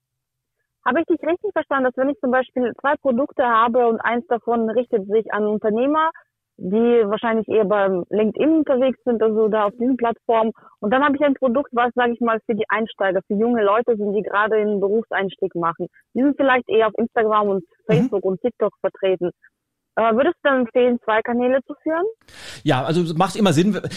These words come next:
Speaker 2: Es gibt ja ganz, ganz viele Kanäle. Es gibt, ich habe ja auch noch unterschlagen, es gibt ja auch noch Podcasts und es gibt noch Twitch mit Livestreaming. Es gibt so, so viele verschiedene. Aber es macht Sinn, für sich selber mal zu gucken, was könnten denn meine Hauptkanäle sein, wenn du das gerade so definiert hast. Also ich habe wirklich ein,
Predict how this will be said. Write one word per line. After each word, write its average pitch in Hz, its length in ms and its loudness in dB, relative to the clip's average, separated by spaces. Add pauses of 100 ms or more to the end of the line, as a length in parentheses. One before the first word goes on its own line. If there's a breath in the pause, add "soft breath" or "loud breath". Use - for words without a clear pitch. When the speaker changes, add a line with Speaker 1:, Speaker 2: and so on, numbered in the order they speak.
(100)
Speaker 2:
Es - 80 -8
gibt 202 160 0
ja 175 80 2
ganz, 170 400 2
ganz 117 220 0
viele 123 180 0
Kanäle. 120 300 0
Es - 80 -4
gibt, 143 180 -2
ich 131 120 -2
habe 139 100 -2
ja 139 80 0
auch 139 40 0
noch 135 100 2
unterschlagen, 127 360 0
es 123 80 -2
gibt 131 160 -4
ja - 60 -2
auch 139 80 0
noch 143 200 0
Podcasts 117 800 -2
und 139 80 -4
es 131 160 -8
gibt 143 180 -6
noch 127 140 -2
Twitch - 460 0
mit 143 160 2
Livestreaming. 131 760 0
Es 135 100 -6
gibt 190 220 -6
so, 262 320 -2
so 190 100 2
viele 175 240 -2
verschiedene. 156 560 0 (420 loud breath)
Aber 139 180 -2
es 143 120 -6
macht 170 260 0
Sinn, 180 360 6
für 175 160 0
sich 147 200 0
selber 156 200 0
mal 160 160 0
zu 135 120 -4
gucken, 165 260 -2
was 165 260 -2
könnten 160 320 0
denn 151 160 0
meine 139 280 0
Hauptkanäle 135 600 0
sein, 120 140 2
wenn 123 100 2
du 123 60 2
das 123 160 0
gerade 113 180 -6
so 269 140 -2
definiert 214 480 2
hast. 127 180 -2
Also 123 160 -4
ich - 140 -6
habe 135 160 -4
wirklich 170 220 -4
ein, 131 200 2